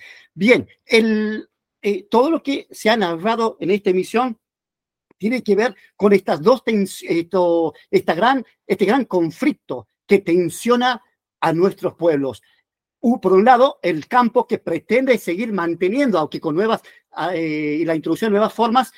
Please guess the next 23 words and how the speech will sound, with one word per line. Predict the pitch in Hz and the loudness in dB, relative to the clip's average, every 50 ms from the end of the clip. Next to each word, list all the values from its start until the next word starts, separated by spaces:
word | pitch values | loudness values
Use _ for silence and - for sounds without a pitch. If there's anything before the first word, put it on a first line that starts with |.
| - - _ | -20 -20 _
seguir | - - - 170 202 240 247 208 | -6 -2 0 0 0 0 -2 -2
manteniendo | 190 185 185 180 196 220 254 | -2 -2 -2 -2 -4 -4 -4
esta | 214 - 170 147 | -4 -4 -4 -4
dependencia | 170 160 - - 185 196 233 240 - - 180 - | -4 -2 -2 0 -2 0 -2 -2 -4 -4 -6 -6
cognitiva, | - 175 165 175 175 - - 214 214 190 | -6 -6 -6 -6 -6 -6 -4 -2 0 0
económica, | 170 - 180 165 190 185 190 185 - 165 | 0 -2 -2 -2 -2 -2 -2 -2 -4 -4
política | - - 175 190 190 - 196 - - 185 | -4 -4 -2 -4 -4 -4 -4 -2 0 0
y | 175 - | 0 0
social | - 190 170 - - 214 233 262 - _ - - _ - | -2 -4 -4 0 2 4 4 2 2 _ -18 -18 _ 0
de | 180 170 | 2 2
nuestros | 165 220 208 - 214 190 | 4 2 0 0 -2 -4
pueblos, | - 214 226 226 226 202 - _ | -2 0 0 0 0 -4 -8 _
y | - 175 180 | -10 -6 -2
la | 170 170 185 | 2 2 4
otra, | 240 233 - - 208 - | 2 2 0 -2 -4 -2
el | - 147 147 | -2 0 0
otro | 175 202 - 202 190 - | 0 -2 -2 -4 -6 -2
campo | - 208 202 185 - - 233 220 - - - _ _ | 0 2 2 2 2 0 0 0 -2 -8 -20 _ _
que | - 185 160 | 2 2 2
tiene | - - 196 208 214 | 2 2 2 2 2
in-, | 196 185 - - | 2 -2 -2 -2
eh, | 190 170 165 156 | 0 0 0 0
integrantes, | 156 156 151 180 175 180 190 202 196 202 202 190 - | -2 -4 -2 -2 -2 0 0 0 0 0 0 -2 -2